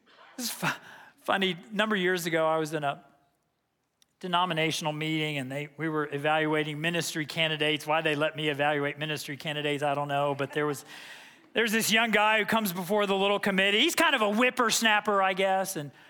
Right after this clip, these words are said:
we were talking about what he learned in, in graduate school, and he goes, "Well, I think, I think we need to rethink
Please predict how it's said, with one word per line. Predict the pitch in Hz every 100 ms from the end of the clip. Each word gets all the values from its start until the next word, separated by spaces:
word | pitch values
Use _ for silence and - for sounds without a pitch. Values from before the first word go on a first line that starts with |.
| - _ _ _ _
we | 196
were | 202
talking | - 202 185
about | 185 175
what | 185
he | 180 180
learned | 160 170 175 170
in, | 156 156
in | - 147
graduate | 131 160 165 160 165
school, | - - 160 165 165 156
and |
he | 147
goes, | 147 143 170
"Well, | 233 180 151 151 156 - - - - - -
I | 160 151
think, | - 247 240 190 156 175
I | 160
think | - 233 208
we | 180 175
need | 175 190
to | 165
rethink | 156 175 202 208 208 - 196 185 165